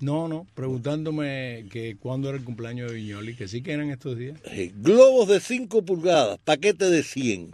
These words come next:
Speaker 2: cinco C U C. Globos de nueve pulgadas, hmm, paquete de cien, ocho C U C.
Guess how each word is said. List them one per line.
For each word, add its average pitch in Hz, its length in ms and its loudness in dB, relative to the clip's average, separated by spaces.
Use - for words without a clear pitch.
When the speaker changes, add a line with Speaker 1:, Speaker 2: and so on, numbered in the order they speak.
Speaker 2:
cinco 143 380 -4
C 117 100 -6
U 107 140 -2
C. 85 240 -10
Globos 185 520 4
de 160 80 2
nueve 247 360 6
pulgadas, 151 640 -6
hmm, 113 180 -12
paquete 185 680 4
de 160 160 4
cien, 156 540 2
ocho 170 420 0
C 170 240 -2
U 147 160 0
C. 101 320 -2